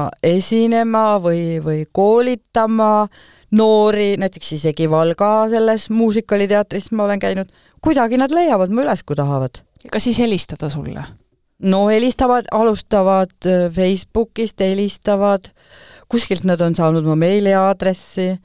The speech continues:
Speaker 1: või noh, kuidas iganes, et tegelikult saadakse kätte, kui on, kui tahetakse. Või k-, kellegi, sul on vaja ainult, äh,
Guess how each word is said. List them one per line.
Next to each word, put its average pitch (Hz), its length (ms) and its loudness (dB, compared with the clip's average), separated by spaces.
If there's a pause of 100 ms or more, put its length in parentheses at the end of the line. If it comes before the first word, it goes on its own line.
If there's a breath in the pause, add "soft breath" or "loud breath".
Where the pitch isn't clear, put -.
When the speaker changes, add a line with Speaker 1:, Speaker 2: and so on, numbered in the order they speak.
(420)
Speaker 1:
või 202 120 2
noh, 226 80 0
kuidas 269 280 0
iganes, 190 560 -2
et 196 200 -6
tegelikult 269 540 -2
saadakse 269 520 0
kätte, - 600 -6 (240)
kui 185 180 0
on, 165 220 -2
kui 196 140 0
tahetakse. 170 640 -2 (420 loud breath)
Või 190 240 0
k-, 160 220 -8
kellegi, 220 560 0
sul 220 120 2
on 220 100 2
vaja 262 220 2
ainult, 254 320 0 (180)
äh, 190 200 2